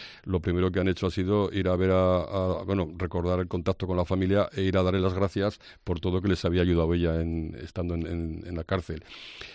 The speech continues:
Entonces, sí que es verdad que, que son agradecidos porque allí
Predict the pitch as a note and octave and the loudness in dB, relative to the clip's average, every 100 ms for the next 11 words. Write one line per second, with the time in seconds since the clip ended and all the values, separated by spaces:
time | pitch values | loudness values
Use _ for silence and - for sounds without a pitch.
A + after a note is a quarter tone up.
0 | - - F2 E2+ G2 - G2+ F#2 E2 D#2+ | -12 -6 0 0 2 4 4 6 4 2
1 | E2 - F2 E2 E2 D2 - F2 E2 D#2+ | 0 0 0 2 0 -4 -6 -2 -2 -2
2 | - F#2 F2 E2+ E2 E2+ G2+ F#2 F#2+ F#2+ | -4 -2 0 0 -2 -2 -2 -2 -2 -2
3 | E2 F2+ - - - F2+ F2+ G2+ A2+ | 0 0 -2 -14 -6 0 4 4 4